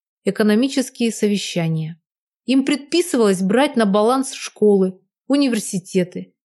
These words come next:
библиотеки, а деньги шли на содержание дач, путевки в санатории, автомобили, квартиры, домработниц, любовниц. Частники, просачиваясь в местные комитеты,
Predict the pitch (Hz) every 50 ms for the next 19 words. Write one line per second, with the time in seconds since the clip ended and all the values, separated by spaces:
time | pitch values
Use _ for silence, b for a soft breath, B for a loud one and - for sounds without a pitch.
0 | _ _ _ _ - 214 277 262 285 285 294 294 294 - - 220 220 208 202 202
1 | - - 185 190 - _ _ _ _ _ _ - 190 190 185 185 277 330 330 269
2 | 247 226 - - 214 202 190 196 190 - 220 202 185 208 196 208 254 277 277 254
3 | 226 196 185 185 233 254 254 254 247 - - - - 196 - - 269 277 269 277
4 | - 214 - - 220 214 214 214 208 214 - 220 208 185 196 190 185 190 _ _
5 | _ _ _ - 190 - - 190 185 180 180 175 214 247 254 226 196 - - 170
6 | 170 170 - - - 240 233 208 190 - b b b b _ - 190 240 247 240
7 | 214 196 185 175 170 208 247 247 - 208 202 196 - - - _ _ 190 185 180
8 | 170 165 170 151 147 - 151 151 - - - - _ _ _ _ _ _ _ _
9 | _ _ - - 269 320 302 - 247 190 - - 180 175 - _ _ _ _ -
10 | 220 220 - - 302 294 294 - 262 226 226 214 214 - 220 202 214 233 247 254
11 | - 220 202 185 - 190 180 185 185 185 - - 285 285 - 233 -